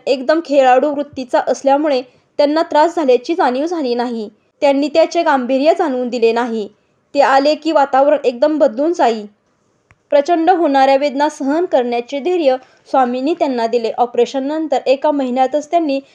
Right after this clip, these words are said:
व्हीलचेअरवर बसून इकडे तिकडे फिरू लागले. हे सर्व त्रागा न करता सहन करण्याची ताकद स्वामींनी त्यांना दिली. सात ते आठ महिन्यात सर्वत्र बाहेर येऊ लागले, पण पुढील दोन महिने त्यांना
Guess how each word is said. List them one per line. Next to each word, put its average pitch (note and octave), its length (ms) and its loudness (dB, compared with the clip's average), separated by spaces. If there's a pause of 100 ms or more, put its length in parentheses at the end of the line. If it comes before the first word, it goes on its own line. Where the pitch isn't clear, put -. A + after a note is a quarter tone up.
(240)
व्हीलचेअरवर D4 680 4
बसून D4 360 -4
इकडे C4 260 -2
तिकडे C4+ 280 -2
फिरू C4+ 280 -4
लागले. A#3 280 -2 (1160)
हे C#4+ 140 2
सर्व C#4+ 440 2 (480)
त्रागा C4 360 2
न D4 160 -4
करता D#4 440 0 (100)
सहन D4+ 400 -2
करण्याची A#3 560 -4
ताकद D4 300 0 (160)
स्वामींनी C4+ 500 0
त्यांना B3+ 400 -2
दिली. G#3+ 320 -6 (680)
सात D4 160 4
ते D4+ 240 -2
आठ C#4+ 300 0
महिन्यात D#4 520 0
सर्वत्र C#4 480 2
बाहेर C#4+ 360 2
येऊ B3+ 200 0
लागले, A3+ 360 0 (400)
पण C#4+ 140 4
पुढील C#4+ 380 -2
दोन D4 220 4
महिने D#4+ 280 0
त्यांना D#4 380 0